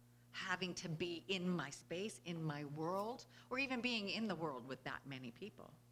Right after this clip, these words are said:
on that level. And then it became exciting because I looked around and there was people from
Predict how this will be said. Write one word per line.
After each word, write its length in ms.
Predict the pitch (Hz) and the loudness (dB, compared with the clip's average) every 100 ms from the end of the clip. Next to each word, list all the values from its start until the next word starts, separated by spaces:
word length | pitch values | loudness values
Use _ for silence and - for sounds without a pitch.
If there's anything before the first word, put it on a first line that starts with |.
| - | -14
on 160 | - 147 | -8 -6
that 140 | 135 - | -6 -8
level. 280 | - 165 - 120 - - - - - - - - - - - - - - - - - - - - - - - - - - - | -8 -10 -10 -16 -20 -20 -20 -20 -20 -20 -20 -20 -20 -20 -20 -20 -20 -20 -20 -20 -20 -20 -20 -20 -20 -20 -20 -20 -20 -20 -6
And 120 | 170 214 | 2 4
then 120 | 269 | 4
it 100 | 190 | 2
became 760 | 180 - 196 175 160 156 156 151 - | 0 -2 -2 0 0 0 -2 -6 -6
exciting 560 | 156 151 - 208 226 139 - - - - - - - | -6 -4 -8 -6 -6 -6 -10 -16 -20 -20 -20 -20 -6
because 280 | 175 196 180 | -6 -4 -4
I 100 | 160 | -2
looked 220 | 156 143 | -4 -6
around 380 | 156 175 208 170 | -2 0 0 0
and 100 | 147 | -2
there 120 | 147 | -2
was 260 | 135 143 139 - | -4 -6 -8 -10
people 280 | - 165 160 | -8 -6 -8
from 220 | - 147 | -8 -8